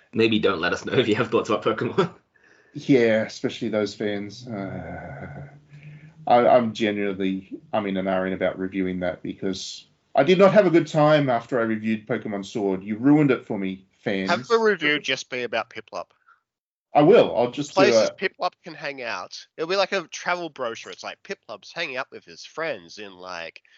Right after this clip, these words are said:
Speaker 2: I'll write a poem to Piplup and then give it five stars and watch the Pokemon fans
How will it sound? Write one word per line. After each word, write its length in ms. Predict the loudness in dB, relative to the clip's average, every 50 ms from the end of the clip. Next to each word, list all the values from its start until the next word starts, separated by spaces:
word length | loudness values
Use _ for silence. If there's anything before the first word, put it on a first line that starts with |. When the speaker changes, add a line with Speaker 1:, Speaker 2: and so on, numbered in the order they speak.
| _ 2
Speaker 2:
I'll 100 | 2 4
write 240 | 6 4 4 4 2
a 60 | 0
poem 420 | -4 -6 -6 -4 -4 -2 -2 -4 -6
to 140 | -10 -14
Piplup 460 | -14 -10 -10 -10 -8 -6 -8 -8 -6 -6
and 100 | -8 -8
then 100 | -8 -8
give 160 | -10 -12 -12
it 100 | -14 -14
five 280 | _ -6 -6 -6 -6
stars 340 | -8 -8 -6 -4 -4 -4 -6
and 140 | -6 -8 -6
watch 220 | -6 -8 -8 -8 -10
the 100 | -10 -10 -8
Pokemon 380 | -10 -12 -10 -10 -12 -12 -12 -12 _ _
fans 200 | -20 -20 -20 -20